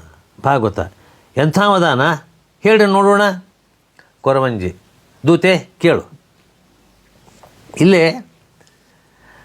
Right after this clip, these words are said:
ಆ, ಕೊರವಂಜಿ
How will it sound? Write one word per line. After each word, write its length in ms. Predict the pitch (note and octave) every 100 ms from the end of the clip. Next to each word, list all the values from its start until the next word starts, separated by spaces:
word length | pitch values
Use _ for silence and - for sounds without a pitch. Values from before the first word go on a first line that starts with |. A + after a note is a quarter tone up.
| -
ಆ, 40 | C#3+ D3 C#3 C#3 C3+ C3+ C3 C3 B2 A#2+ _ _ - G2+
ಕೊರವಂಜಿ 1040 | - D3+ F3+ F#3 D#3+ F3+ E3+ D#3 C3+ G#2